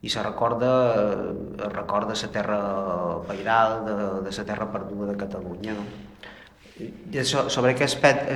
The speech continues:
aquest aspecte d'historicitat relativa, eh, en parlarem després, no?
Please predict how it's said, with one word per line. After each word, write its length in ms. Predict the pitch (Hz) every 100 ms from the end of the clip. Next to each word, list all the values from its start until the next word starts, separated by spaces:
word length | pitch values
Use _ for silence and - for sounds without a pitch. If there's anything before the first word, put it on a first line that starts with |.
| 123
aquest 220 | 135 139
aspecte 360 | 131 - 139 131
d'historicitat 1040 | 123 123 123 123 113 123 120 127 123 123 117
relativa, 520 | 120 117 120 127 127 117
eh, 240 | 110 107
en 100 | 107 107
parlarem 420 | 104 104 104 101
després, 460 | 101 98 101 101 104
no? 140 | 107